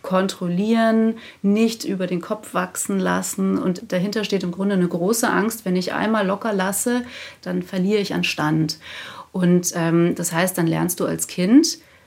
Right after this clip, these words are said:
das und das, da habe ich keine Chance. Wenn ich älter bin, vielleicht. Wenn ich kleine Geschwister habe, vielleicht. Bei meinen Klassenkameraden vielleicht. Also der Stärkere, der kann dem Schwächeren was anschaffen.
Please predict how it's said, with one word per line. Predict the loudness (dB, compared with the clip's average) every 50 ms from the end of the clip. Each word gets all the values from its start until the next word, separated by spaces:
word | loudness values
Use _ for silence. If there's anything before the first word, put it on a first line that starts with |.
| _ _ _ 0
das | 0 2 2 0
und | -2 -2 -2 0
das, | 0 0 0 0 -4 -6 -6 -4
da | -4 -4 -4 -4
habe | -4 -4 -4
ich | -4 -4
keine | -4 -4 -2 -2 -2
Chance. | -4 -2 0 0 0 2 2 0 -2 -4 -6 -2
Wenn | 2 4 4 4
ich | 4 2 0 -4
älter | -2 -2 -2 -2 -2 -4 -2
bin, | 0 2 4 4 4
vielleicht. | 4 2 0 0 2 2 0 -2 -4 -6 -8 -8 -4
Wenn | 0 0 0
ich | 0 -2
kleine | -6 -4 -2 -2 -2 -2
Geschwister | -4 -6 -6 -6 -6 -6 -6 -8 -8
habe, | -8 -8 -10
vielleicht. | -4 -2 0 0 0 0 -2 -4 -6 -10 -4
Bei | -2 0
meinen | 2 2 0 -2
Klassenkameraden | -4 -6 -6 -4 -4 -6 -4 -4 -6 -4 -4 -4 -2 -2 -4 -6
vielleicht. | -6 -6 -4 -2 -2 -2 -2 -4 -2 -4
Also | -4 -4 -4
der | -4 -6
Stärkere, | -6 -4 -4 -2 -2 -2 -2 -4 -4 -2 -2 -2 -2 -6 -12 -20 -20 -20 -20 -20 -20 _ -6 -2
der | 0 0
kann | 0 0 0 0 0 0
dem | 0 -2
Schwächeren | -2 -2 -2 -2 -2 -4 -4 -4 -4 -4
was | -4 -6 -4
anschaffen. | -2 -2 0 0 0 -2 -2 -4 -2 0 2 2 2 2